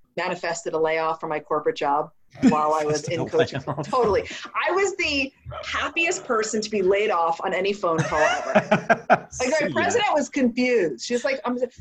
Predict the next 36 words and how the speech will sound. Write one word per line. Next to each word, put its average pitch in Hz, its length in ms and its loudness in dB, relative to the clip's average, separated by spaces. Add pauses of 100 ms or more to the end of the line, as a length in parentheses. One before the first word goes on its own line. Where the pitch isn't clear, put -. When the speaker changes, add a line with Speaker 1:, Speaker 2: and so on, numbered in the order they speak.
Speaker 1:
did 240 140 -2
you 254 60 0
hear 359 220 2
me?" 196 180 2
I'm 190 80 0
like, 349 160 0
"Yeah, 622 240 4
Speaker 2:
Yeah. - 60 0
Speaker 1:
bro, 381 180 2
you're 415 120 2 (160)
good. 247 120 -2 (160)
I, 254 160 -2
Speaker 2:
Yeah. - 180 2
Speaker 1:
thanks." - 280 -4 (200)
<laughs> - 840 -6
Speaker 2:
Well, 185 200 8
Speaker 1:
Uh, 185 40 0
Speaker 2:
that's, 240 320 4
Speaker 1:
yeah. - 120 -2
Speaker 2:
that 233 220 6
to 233 100 4
me 214 140 8
is 180 120 6
the 151 100 4
beauty 185 340 4
of 123 100 4
this 127 160 2
kind 127 160 0
of 113 80 0
work, 113 240 -2
because 120 340 -2
when 135 200 -2
you 131 100 0
truly 254 440 -2
understand 165 520 0
it, 110 220 0